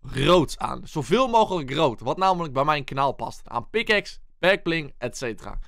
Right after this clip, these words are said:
Gewoon zoveel mogelijk rood. Nogmaals, één minuut de tijd. En let's go.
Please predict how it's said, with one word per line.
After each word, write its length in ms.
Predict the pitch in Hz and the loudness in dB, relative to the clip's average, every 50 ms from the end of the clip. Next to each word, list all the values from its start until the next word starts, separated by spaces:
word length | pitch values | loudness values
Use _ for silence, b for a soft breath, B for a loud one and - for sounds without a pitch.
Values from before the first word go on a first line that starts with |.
| b b | b b
Gewoon 180 | - 151 143 | -4 -4 -2
zoveel 280 | - 147 127 160 190 196 | -2 -2 0 2 2 2
mogelijk 400 | 170 175 165 156 156 143 120 123 | 4 2 2 0 0 -4 -4 0
rood. 340 | 139 143 117 107 - - - - | 2 2 2 2 -2 -10 -2 4
Nogmaals, 480 | 156 208 220 196 208 208 208 208 - - - | 4 4 6 8 8 6 6 6 2 -2 0
één 200 | - 170 180 170 | 2 4 4 4
minuut 320 | 165 160 151 139 - - - - | 2 0 -2 -4 -8 -16 -16 -12
de 120 | - 117 | -10 -4
tijd. 380 | - 113 104 123 117 - - - - _ _ _ _ _ | -2 -2 -2 -2 -6 -14 -18 -20 -20 _ _ _ _ _
En 300 | 131 135 131 123 - - - - _ _ _ _ | 0 0 0 -2 -4 -12 -18 -20 _ _ _ _
let's 380 | - 131 131 113 - - - - - - - _ _ _ _ _ _ _ - | 0 0 0 0 -2 -10 -16 -18 -20 -20 -20 _ _ _ _ _ _ _ 2
go. 280 | - 190 151 104 - | 4 4 4 4 0